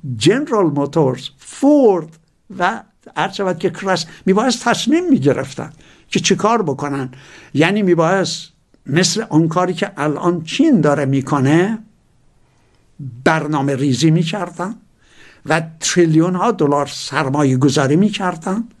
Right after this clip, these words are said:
الان من خبرهای چین رو اگه برسیم براتون می‌خونم که اینا دست به چه کارایی زدن که این معجزهٔ اقتصادی رو به وجود آوردن.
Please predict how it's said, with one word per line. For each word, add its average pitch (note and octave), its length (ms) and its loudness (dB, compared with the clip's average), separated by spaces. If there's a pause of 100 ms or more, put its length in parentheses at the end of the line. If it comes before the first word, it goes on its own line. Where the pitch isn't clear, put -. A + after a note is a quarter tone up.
(680)
الان E3 400 0
من F#3+ 240 0
خبرهای D#3 600 0
چین G#3 300 2
رو F3 100 2
اگه C#3 200 0
برسیم D3 500 0
براتون D#3 400 -2
می‌خونم A3+ 480 4 (440)
که A#3 100 2
اینا C4 540 2 (500)
دست B3 340 0
به F#3+ 80 0
چه B3+ 160 0
کارایی F3 480 0
زدن F#3+ 460 2
که B3 100 -2
این A#3 260 4
معجزهٔ G#3 600 2
اقتصادی F3 560 0
رو E4 120 2
به C3+ 80 4
وجود B2+ 380 0
آوردن. A#2+ 480 -4